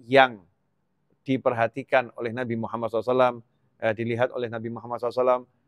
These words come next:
diperhatikan oleh para aulia wassolihin, dilihat oleh para aulia wassolihin,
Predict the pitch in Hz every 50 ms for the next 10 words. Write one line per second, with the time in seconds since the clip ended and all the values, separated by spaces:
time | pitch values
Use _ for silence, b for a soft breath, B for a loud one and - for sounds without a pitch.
0 | _ _ _ _ _ - 127 120 - 127 120 113 117 - 131 - 131 127 123 -
1 | 120 123 120 117 - 120 120 120 117 - 120 123 123 120 120 120 117 - 127 120
2 | - - 127 127 131 127 123 131 131 131 131 135 131 - _ _ _ _ _ _
3 | - 123 123 127 131 120 127 - - 131 123 107 117 120 120 104 120 120 120 120
4 | 104 120 113 - - 123 120 117 120 131 131 131